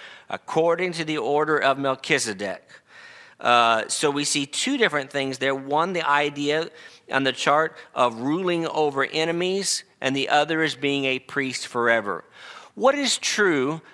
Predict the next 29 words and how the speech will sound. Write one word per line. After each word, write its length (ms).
about 880
priests, 600
and 180
this 240
is, 260
this 280
is, 180
guess 240
what 100
I'm 80
thinking, 460
although 220
I 80
think 200
this 260
one's 160
pretty 340
easy. 300
What 120
is 100
true 320
about 380
priests 640
and 300
kings 640
in 260
Old 260
Testament 560
times? 720